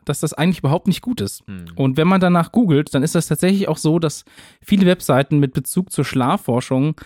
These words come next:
Speaker 1: oder Expertinnen sagen, Snoozen soll ungesund sein, und zwar, weil die innere Uhr aus dem Gleichgewicht gebracht wird.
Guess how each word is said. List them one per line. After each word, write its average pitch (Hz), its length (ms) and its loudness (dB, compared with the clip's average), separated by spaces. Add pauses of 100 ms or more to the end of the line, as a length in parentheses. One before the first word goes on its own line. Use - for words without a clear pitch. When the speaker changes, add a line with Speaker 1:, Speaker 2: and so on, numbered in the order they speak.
(240)
Speaker 1:
oder 123 160 0
Expertinnen 143 560 0
sagen, 113 320 -4
Snoozen 170 500 2
soll 160 180 2
ungesund 170 460 4
sein, 127 260 -2
und - 120 -6
zwar, 143 280 0
weil 139 120 0
die - 140 -6
innere 151 340 -2
Uhr 151 220 2
aus 123 160 -2
dem 113 140 0
Gleichgewicht 107 680 -8 (300)
gebracht - 520 -8 (160)
wird. 120 440 -2